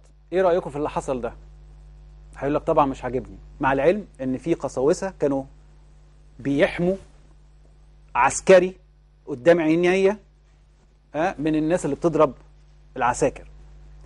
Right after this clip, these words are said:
لو سألت الإخوان المسلمين: "عاجبكم اللي حصل ده؟" هيقول لك: "لا". لو سألتوا السلفيين: "عاجبكم اللي حصل ده؟" هيقول لك: "لا". مع العلم إن في بعض السلفيين نزلوا في بعض المحافظات، كانوا نازلين جنب المسيح-، أقباط مصر عايزين يحموا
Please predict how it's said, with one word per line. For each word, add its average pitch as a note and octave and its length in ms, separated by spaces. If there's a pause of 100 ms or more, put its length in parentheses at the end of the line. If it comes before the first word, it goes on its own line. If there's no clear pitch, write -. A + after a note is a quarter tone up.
(340)
لو E3+ 100
سألت A#3 260
الإخوان A#3+ 300
المسلمين: G#3+ 520
"عاجبكم A3+ 360
اللي G3+ 100
حصل G#3+ 280
ده؟" F3 80
هيقول E3 160
لك: C#3+ 160
"لا". - 160
لو C#3 180
سألتوا G3+ 420
السلفيين: F3 840 (280)
"عاجبكم F#3+ 340
اللي F3+ 120
حصل G3+ 260
ده؟" G3 80
هيقول F3 220
لك: E3+ 140
"لا". C3+ 120 (1200)
مع D3 140
العلم F3 360 (360)
إن C#3+ 240
في B2 60
بعض D3+ 320
السلفيين D#3 760
نزلوا E3 320
في D3 200
بعض D#3 260
المحافظات، C#3+ 680
كانوا E3 320 (520)
نازلين D3+ 400
جنب D#3+ 220
المسيح-، C#3 420
أقباط D3 600
مصر F#3 280
عايزين D3 320
يحموا D#3+ 340